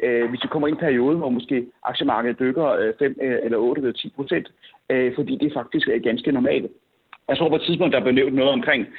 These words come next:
at fem procents korrektioner kommer gennemsnitligt hver, hver halvtredsindstyvende dag.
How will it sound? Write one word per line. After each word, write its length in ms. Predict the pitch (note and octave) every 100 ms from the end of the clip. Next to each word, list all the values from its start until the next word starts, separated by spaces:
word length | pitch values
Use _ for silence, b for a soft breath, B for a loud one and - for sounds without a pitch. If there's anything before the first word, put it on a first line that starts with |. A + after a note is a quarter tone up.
| B
at 220 | C3+ A2 G2+
fem 120 | E3+
procents 320 | F3 E3 C#3 -
korrektioner 420 | B2 E3+ C#3 A2+ B B
kommer 220 | D3+ C#3+
gennemsnitligt 520 | C#3+ C#3+ - C3 A2 G#2+
hver, 100 | -
hver 140 | A#2 A#2
halvtredsindstyvende 840 | C3 A#2+ D#3 D#3+ D3+ - D#3 C#3+
dag. 280 | C3+ A#2+